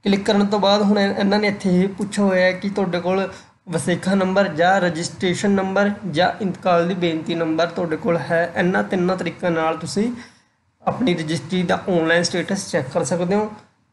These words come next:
ਜੇ ਤੁਹਾਡੇ ਕੋਲ ਵਸੇਖਾ ਨੰਬਰ ਹੈ ਤਾਂ ਇਹ click ਰਹਿਣ, ਇੱਥੇ ਹੀ ਰਹਿਣ ਦਿਓ ਤੇ ਕਿਰਪਾ ਕਰਕੇ ਇੱਥੇ click ਕਰਕੇ ਤੇ ਨੰਬਰ choose ਕਰ ਲਿਓ। ਤੇ ਸੋ ਜੇ registration ਨੰਬਰ ਤੁਹਾਡੇ ਕੋਲ save ਹੈ ਤਾਂ ਆਪਾਂ registration 'ਤੇ click ਕਰਾਂਗੇ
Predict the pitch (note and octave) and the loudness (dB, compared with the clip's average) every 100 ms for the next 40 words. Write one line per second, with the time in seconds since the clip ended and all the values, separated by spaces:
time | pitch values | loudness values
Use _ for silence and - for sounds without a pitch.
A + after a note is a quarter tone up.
0 | - E3+ E3+ F3+ F#3+ F3+ G3+ F3 F#3 F3+ | -8 -2 0 2 2 2 2 2 0 0
1 | F#3+ F#3 F3+ F#3 F#3 F3+ F#3+ G3+ G3+ - | 0 0 2 4 2 2 0 0 -6 -8
2 | G#3+ F3+ F3+ F3+ F3 A3+ D#3+ D#3 F#3 - | -4 -2 0 0 0 0 2 2 0 -4
3 | G3 F#3 F#3+ G3 G3+ G#3+ G3 G3+ F#3 F3 | -2 0 2 4 4 2 0 -4 -6 -2
4 | F3 F3 E3+ F#3 F3+ A3 - - F3+ F3 | 0 0 0 -2 -2 -4 -6 -6 -4 -4
5 | - D#3 F3 A#3 - - _ _ _ _ | -4 -4 -2 -4 -6 -20 _ _ _ _
6 | _ F3+ F3 F3+ - - _ G#3 E3+ E3 | _ 0 0 0 -8 -20 _ 0 2 2
7 | E3+ - F3 D3+ - C#3+ C#3 C#3 - _ | 0 0 -4 0 2 2 0 -6 -12 _
8 | _ _ _ _ F#3+ F3 G#3 F3 G#3+ G#3 | _ _ _ _ -4 0 0 2 4 2
9 | F3 - G3 F#3 F#3 F3+ F3 F#3+ F3 F3+ | 0 0 -2 2 2 2 0 0 0 -2
10 | F3+ - _ _ _ _ - E3+ F3+ F#3+ | -4 -10 _ _ _ _ -4 0 2 2
11 | G#3+ G#3+ - _ _ _ - F#3 F#3 F#3+ | 0 -2 -12 _ _ _ 2 2 2 0
12 | D#3+ D#3 D3+ - F3+ G#3+ G#3+ G#3 G3+ - | -2 -4 -4 -2 0 0 -2 -2 -4 0
13 | G3+ G#3 G#3+ | 0 0 -2